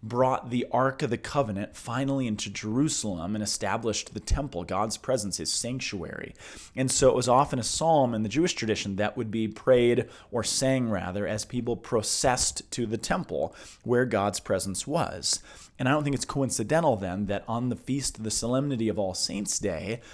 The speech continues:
as we're recalling all of those who have come before us, who have processed into the true sanctuary of God, that this is the psalm that,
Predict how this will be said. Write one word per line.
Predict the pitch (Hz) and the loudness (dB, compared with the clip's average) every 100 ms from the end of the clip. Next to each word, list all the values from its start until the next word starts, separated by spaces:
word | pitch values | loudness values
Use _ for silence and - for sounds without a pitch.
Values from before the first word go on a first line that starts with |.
| - - | -20 -6
as | 135 127 | -2 -2
we're | 117 139 | 2 4
recalling | 139 120 - - 160 165 135 131 | 4 2 -2 -2 2 4 2 0
all | - 165 175 160 | -2 2 4 4
of | 120 | 6
those | 135 139 127 | 6 6 4
who | 127 | 0
have | - | -2
come | 120 110 | -4 -4
before | 107 - - 135 | -4 0 6 8
us, | 107 - - - - - | 8 4 -2 -8 -20 -2
who | 170 160 | 4 4
have | 147 135 - | 4 0 0
processed | - 139 - 143 143 - - | 2 4 4 2 2 2 2
into | 135 135 | 0 0
the | 127 127 | 0 0
true | - 143 139 | 0 2 2
sanctuary | - 123 131 - 127 120 113 101 | 2 0 0 0 0 2 2 2
of | 92 | -2
God, | - 151 113 87 110 131 - - - - | -2 0 -2 -4 -4 -4 -8 -18 -14 -2
that | 123 120 120 | 0 2 4
this | 143 151 | 4 4
is | 131 | 2
the | 123 | 2
psalm | - 110 110 113 110 | 2 4 4 2 0
that, | 104 - | 0 -2